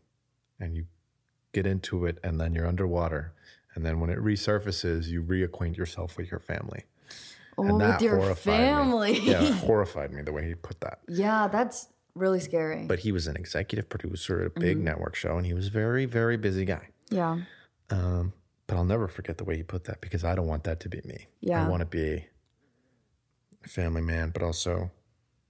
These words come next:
Speaker 1: the boss. <laughs> I,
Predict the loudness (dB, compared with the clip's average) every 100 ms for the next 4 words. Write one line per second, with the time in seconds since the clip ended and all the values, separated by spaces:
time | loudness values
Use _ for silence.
0 | _ _ _ _ _ _ _ _ _ _
1 | _ _ _ -16 -12 -12 -14 -18 -6 -2
2 | 4 4 2 -6 -8 -10 -2 2 2